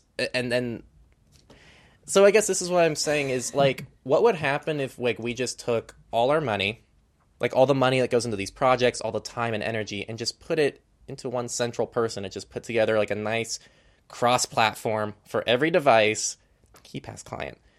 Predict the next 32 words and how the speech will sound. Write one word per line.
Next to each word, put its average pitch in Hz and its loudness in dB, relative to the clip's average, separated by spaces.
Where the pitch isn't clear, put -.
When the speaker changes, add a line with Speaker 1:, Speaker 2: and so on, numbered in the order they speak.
Speaker 2:
Mm-hmm. 117 0
Speaker 1:
Would 151 0
that 196 4
be 196 -2
better 185 6
for 139 -2
the 120 2
open 110 0
source 101 -6
community? 87 -12
I'm 123 -2
not 151 0
saying 143 0
we 117 0
should 123 -2
do 139 -2
that. 98 2
I'm 110 -4
just 101 -8
asking 104 -4
the 95 -12
question, 104 -4
is 104 -10
that 113 2
a, - -6
a - 2
net 110 0
gain 151 0
or 113 -2
a 104 -4
net 104 -4
loss? - -8